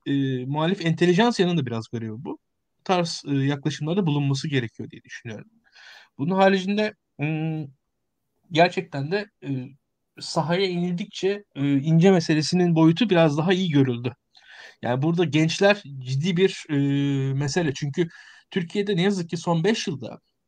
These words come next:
ciddi bir gençlik ve Z kuşağı övgüsü yaşanıyordu. Bu konuda, e, yani Nezih çok konuşmuş, çok, e, yazmış birisi. Ancak bu konu bir yerden sonra öyle bir saptı ki, e,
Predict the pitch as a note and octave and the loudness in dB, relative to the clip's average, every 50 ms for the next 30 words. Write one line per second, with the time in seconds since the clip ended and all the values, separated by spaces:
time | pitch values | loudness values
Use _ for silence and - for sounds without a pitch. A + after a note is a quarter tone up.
0 | - C#3+ C3 C3+ D#3 D3+ G3+ G#3 A3 F3+ C3+ C#3+ E3+ F#3 F#3 E3+ - - - - | -10 -6 -4 -4 -4 -4 -4 -4 -4 -2 2 2 4 4 2 0 -2 -6 -6 -8
1 | - - E3 G3 G3+ - - - D#3+ F#3 E3+ D3 C3+ D#3+ F#3+ G#3+ G#3+ - D3 - | -8 -6 -6 -6 -6 -10 -6 -2 2 2 2 4 6 8 6 6 6 2 -2 0
2 | - E3+ E3+ C3+ D3 C#3 C#3 C3+ C#3 C3+ - - D3 - - _ _ _ _ _ | 0 2 2 4 4 4 4 4 2 0 0 -2 -2 -2 -4 _ _ _ _ _
3 | _ - - B2 B2 A2+ - C#3+ C3+ B2 B2 A2+ G#2 - - - - _ _ _ | _ -12 -10 -8 -8 -4 -2 0 0 0 0 -4 -6 -8 -10 -12 -14 _ _ _
4 | _ _ - - - - _ _ - F#3+ F#3+ - - A3 G#3+ F#3+ E3+ F#3 - - | _ _ -20 -20 -20 -20 _ _ -10 -10 -4 0 0 2 2 2 0 0 -2 -2
5 | _ _ _ _ - D3 D3 D3 D3 C#3+ C#3+ C#3+ C#3+ C#3 C3+ C3+ C3+ C#3 C3 B2 | _ _ _ _ -4 -4 -2 -2 0 0 0 0 0 0 0 0 0 0 0 -2
6 | A#2+ G#2 - _ _ _ _ _ _ - C3 C3 C3 C#3 C#3+ C#3+ C#3 - _ _ | -4 -6 -10 _ _ _ _ _ _ -6 -4 -2 -2 -2 -2 -6 -8 -12 _ _
7 | _ _ _ _ _ - C#3+ D3 D#3+ E3 G3+ - - A3 G#3+ - E3 D3 C3+ B2+ | _ _ _ _ _ -4 -2 0 0 0 -2 -2 -2 -2 -2 0 0 0 0 -2
8 | - - - - - - F3 - - - - C#3 C3 C3 B2+ B2+ B2+ B2 B2+ C3+ | -4 -8 -16 -12 -10 -10 -10 -10 -10 -10 -6 -4 -4 -4 -4 -4 -4 -2 0 0
9 | C#3 C#3 E3 F3+ - - - A#2 A2 - - - C#3 - _ _ _ _ _ _ | 0 0 0 -2 -4 -6 -8 -8 -8 -10 -12 -14 -16 -16 _ _ _ _ _ _
10 | _ _ _ _ _ _ _ _ - C#3 E3 F3+ G#3+ A#3+ A#3+ - F#3+ F#3 F#3 - | _ _ _ _ _ _ _ _ -2 -2 0 2 0 0 -2 -4 -8 -12 -8 -6
11 | A#3 A#3+ B3+ B3 A#3 A#3 A3+ A#3 A#3+ C4 C4+ C4+ - C4 F3+ F#3 G#3 B3+ C#4+ C#4+ | -6 -4 -4 -4 -4 -4 -2 -2 -2 -2 -4 -4 -4 0 2 2 2 2 0 -2
12 | - - G#3 G#3 - D4+ C#4+ - - A3 C4 - - D#3+ D#3+ D#3 D#3 D#3 D#3 D3 | 0 0 0 0 0 -4 -6 -6 -6 -8 -8 -6 -4 -2 0 0 0 -2 -4 -6